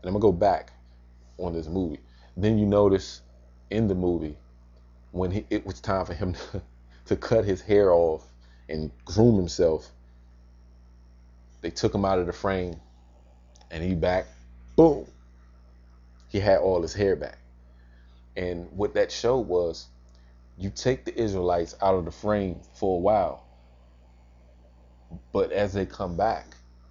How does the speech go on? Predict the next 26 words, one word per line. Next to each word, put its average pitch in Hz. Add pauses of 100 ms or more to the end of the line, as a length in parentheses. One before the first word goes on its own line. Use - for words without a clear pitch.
(500)
they're 98
gonna 92
look 82
like 76
their 76
foreparents. - (1900)
They're 95
gonna 90
look, 107
you're 98
gonna 95
see 104
our 90
people 90
rising 85
all 87
over 95
the 76
place, - (480)
'cause 82
now 104
we're 95
back 92
in 104
the -
frame. 95